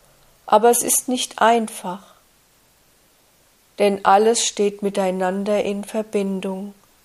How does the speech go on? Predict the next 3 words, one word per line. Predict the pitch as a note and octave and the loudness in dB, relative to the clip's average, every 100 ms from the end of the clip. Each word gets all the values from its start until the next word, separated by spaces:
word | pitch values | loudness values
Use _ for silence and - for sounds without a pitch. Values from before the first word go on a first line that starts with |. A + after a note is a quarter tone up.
| _ _ _ _ _ _ - | _ _ _ _ _ _ 2
alles | F#3+ G3+ G#3+ - | 4 4 2 -2
ist | - G#3 - _ - - - | -2 -2 -4 _ -14 -14 -18
vernetzt, | - A3 A3 A3+ A3+ - - | -2 0 2 0 -2 -8 -12